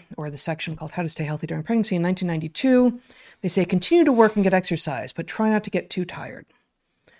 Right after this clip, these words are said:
In twenty twenty-two, "Try to rest more, but also get some exercise." Now, most people probably just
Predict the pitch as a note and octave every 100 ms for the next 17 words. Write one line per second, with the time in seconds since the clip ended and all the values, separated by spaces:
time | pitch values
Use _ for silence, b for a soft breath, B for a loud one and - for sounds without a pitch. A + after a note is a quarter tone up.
0 | b b b - D#3+ G3+ F#3+ - F3 E3+
1 | - B3 F#3+ G3+ - _ _ _ _ -
2 | - G#4+ B3+ E3 E3 - - - - _
3 | _ _ - G#3+ G#3 F#3+ F3+ E3 E3 C#3+
4 | - - - - - - - _ _ _
5 | b b b G3+ F3+ F3+ - - _ _
6 | _ F#3+ - G3+ D#4 E4+ D4+ B3+ A3 G#3+
7 | F#3+ F3+ E3